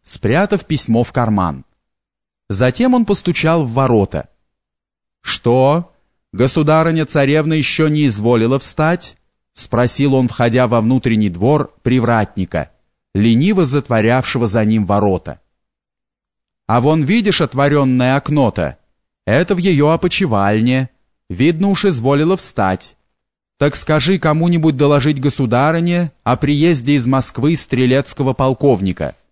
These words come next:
Привратник направился к дворцу. Вскоре из внутренних покоев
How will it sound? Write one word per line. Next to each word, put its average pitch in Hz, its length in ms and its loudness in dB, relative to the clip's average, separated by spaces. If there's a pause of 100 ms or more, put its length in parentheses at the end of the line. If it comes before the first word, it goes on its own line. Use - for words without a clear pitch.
(1080)
Привратник 170 680 0
направился 165 640 0
к 135 60 -8
дворцу. 120 580 -4 (1300)
Вскоре 240 420 0
из 165 140 0
внутренних 180 600 0
покоев 226 680 0